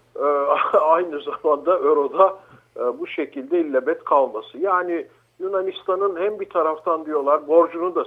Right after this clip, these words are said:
silmeyeceğiz. E, yani borcun önemli bir bölümünü. Yani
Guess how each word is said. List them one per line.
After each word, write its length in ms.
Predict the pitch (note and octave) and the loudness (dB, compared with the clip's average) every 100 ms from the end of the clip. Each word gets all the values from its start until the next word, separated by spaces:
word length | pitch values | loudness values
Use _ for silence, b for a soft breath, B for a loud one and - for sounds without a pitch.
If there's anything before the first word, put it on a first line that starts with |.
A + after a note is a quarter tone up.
| - | -6
silmeyeceğiz. 600 | B2 A2+ A2 - A2 C#3+ - - | -18 -18 -20 -14 -12 -12 -14 -8
E, 120 | A2+ G#2+ G2+ F#2+ G2 A2 | -6 -4 -6 -10 -14 -12
yani 300 | A2+ G#2 G2+ | -12 -12 -12
borcun 380 | A2+ A2+ A#2 A2+ | -12 -12 -14 -16
önemli 340 | A2+ A2 G2+ | -12 -10 -10
bir 300 | A2+ G#2+ G2+ | -12 -18 -14
bölümünü. 560 | G2 F2+ F2+ G2 B2 G#3+ b b b b - | -12 -12 -14 -12 -8 -8 b b b b -10
Yani 300 | G#3+ D#3+ | -4 -4